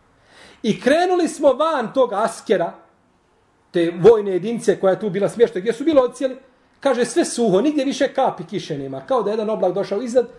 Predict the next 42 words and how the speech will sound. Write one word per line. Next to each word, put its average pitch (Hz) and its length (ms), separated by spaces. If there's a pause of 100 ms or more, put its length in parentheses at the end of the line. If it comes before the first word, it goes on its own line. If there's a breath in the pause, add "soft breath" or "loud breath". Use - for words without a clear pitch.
(160 loud breath)
znači 202 220
ispustio 196 440
kišu 254 320
i - 20
nakon 196 280
toga 185 200
nestao, 143 300
ništa 202 200
više 123 260
nema. 107 160 (540)
Samo 285 240
tamo, 226 240
znači, 190 240
gdje 175 160
je 202 220 (100)
bilo 180 240
potrebno. 120 340 (180)
To 226 120
su, 185 120
znači, 202 280
dokazi 240 540 (480 loud breath)
za, 175 240 (140)
znači, 175 500
razumom 160 540
obdarene 156 600 (1300)
da 151 100
tako 185 260
nešto 165 240
ne 156 60
može 139 180
raditi 156 220
osim, 170 320 (180)
osim, 160 420
jeli, 156 220 (140)
poslanik. 120 460 (580 loud breath)
I 180 80
dovio 285 240
je 262 100
poslanik, 247 360
sa 214 80
osam 208 200
Sadu 165 400